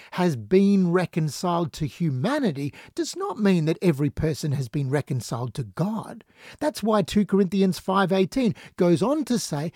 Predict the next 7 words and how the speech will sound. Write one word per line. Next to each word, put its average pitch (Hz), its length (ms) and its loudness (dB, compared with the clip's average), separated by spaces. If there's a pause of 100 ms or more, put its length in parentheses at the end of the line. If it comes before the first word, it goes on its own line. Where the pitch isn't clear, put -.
(160)
that 175 200 0
we 185 560 2
as 180 240 0
believers 156 760 2 (200)
have 190 240 0
been 196 160 4
given 202 340 2